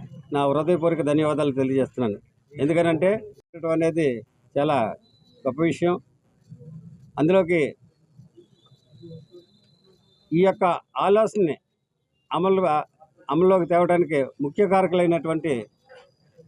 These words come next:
మన ఉప ముఖ్యమంత్రి గారైనటువంటి పవన్ కళ్యాణ్ గారికి నా పాదాభివందనాలు. ఎందుకనంటే ఆయన ఎంతో గొప్ప మనసుతోటి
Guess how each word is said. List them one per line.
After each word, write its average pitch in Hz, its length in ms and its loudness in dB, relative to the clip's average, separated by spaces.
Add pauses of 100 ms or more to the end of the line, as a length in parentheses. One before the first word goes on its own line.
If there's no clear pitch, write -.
(1700)
మన 147 120 -2
ఉప 147 220 -2
ముఖ్యమంత్రి 175 460 0
గారైనటువంటి 160 540 0
పవన్ 151 220 0
కళ్యాణ్ 160 320 0
గారికి 135 500 -2 (500)
నా 123 280 -2 (400)
పాదాభివందనాలు. 143 760 0 (560)
ఎందుకనంటే 151 600 0 (1300)
ఆయన 180 200 2
ఎంతో 165 580 0
గొప్ప 185 240 -2
మనసుతోటి 175 680 -2